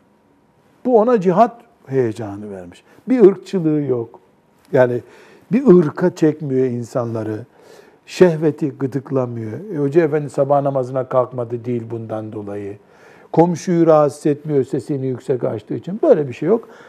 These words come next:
Benzeri sıkıntılar yok. E, o zaman Hoca Efendi'nin bu dinlediği onu harama değil, ruhi bir heyecana götürmüş daha fazla üstelik. Rahmetullahi aleyh. Evet, devam edelim hocam.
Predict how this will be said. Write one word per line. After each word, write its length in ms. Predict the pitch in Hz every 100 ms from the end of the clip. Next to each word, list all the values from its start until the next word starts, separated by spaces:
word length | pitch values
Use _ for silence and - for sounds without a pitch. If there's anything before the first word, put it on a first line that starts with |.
| - _
Benzeri 480 | 170 160 143 143 135
sıkıntılar 600 | - - 147 127 135 131
yok. 220 | 214 226 - - - -
E, 60 |
o 140 | 254 240
zaman 360 | 139 139 220
Hoca 240 | 196 185 196
Efendi'nin 480 | 151 151 147 143 156
bu 120 | 151
dinlediği 500 | 165 151 131 123 185
onu 320 | 170 160 113
harama 480 | 139 151 156 151 131
değil, 220 | 131 190 185 - - _ 139
ruhi 460 | 170 180 190 208
bir 80 | 202
heyecana 540 | 196 208 196 214 214
götürmüş 500 | 214 185 170 151 127
daha 180 | 147 117
fazla 320 | 113 107 98
üstelik. 400 | 107 - - 98 - _ _ _ 147
Rahmetullahi 720 | 123 131 120 127 120 107 110
aleyh. 260 | 107 107 104 - _ - _ _ _ _ -
Evet, 200 | 107 - - _ - _ -
devam 280 | 156 139 120
edelim 240 | 113 104
hocam. 260 | 107 127